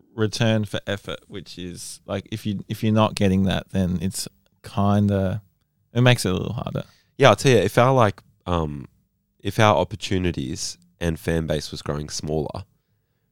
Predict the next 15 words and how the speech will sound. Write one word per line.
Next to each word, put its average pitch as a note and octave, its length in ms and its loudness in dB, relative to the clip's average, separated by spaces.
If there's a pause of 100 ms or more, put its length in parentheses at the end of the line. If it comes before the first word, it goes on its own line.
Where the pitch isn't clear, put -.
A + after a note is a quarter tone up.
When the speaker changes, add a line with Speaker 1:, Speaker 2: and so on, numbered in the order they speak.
(220)
Speaker 2:
then D#2 360 -2 (760)
it, F#2+ 140 -6 (220)
I E2+ 80 -6
wouldn't E2+ 420 -8
be D2 160 -8
that C#2 220 -8 (480)
motivated C#2+ 640 -8
to, - 360 -8
like, - 300 -6
it's F2 160 -4
part A2 340 4
of F#2 340 0 (220)
Speaker 1:
The C3+ 160 8
enjoyment C3+ 640 8
is G#2+ 460 2